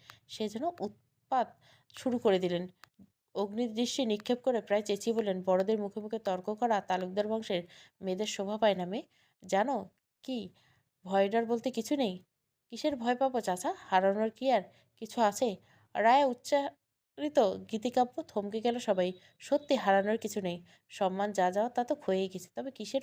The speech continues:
ভয় পাচ্ছে তারা? চোখ দুটো বন্ধ করে ফেললেন মশিউর তালুকদার। একবার মনে হলো মেয়ের সাথে তিনি অন্যায় করছেন,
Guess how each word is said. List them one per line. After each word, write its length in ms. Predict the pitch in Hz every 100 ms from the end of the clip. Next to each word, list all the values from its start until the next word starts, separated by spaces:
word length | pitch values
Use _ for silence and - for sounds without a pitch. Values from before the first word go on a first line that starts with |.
| 269
ভয় 120 | 226
পাচ্ছে 260 | 160 -
তারা? 240 | 175 175 247 _ _ _ _ _ _ _ _ _
চোখ 180 | 277 294
দুটো 220 | 302 330
বন্ধ 260 | 262 240 277
করে 200 | 294 285
ফেললেন 360 | 294 277 214
মশিউর 300 | 208 208 240
তালুকদার। 440 | 220 180 175 170 160 _ - _ _ _ _ _ _ _ -
একবার 440 | 196 196 226 226
মনে 200 | 202 214
হলো 200 | 240 202
মেয়ের 220 | 185 196
সাথে 280 | 196 220 240
তিনি 220 | 226 233
অন্যায় 320 | 208 165 175
করছেন, 340 | 175 175 -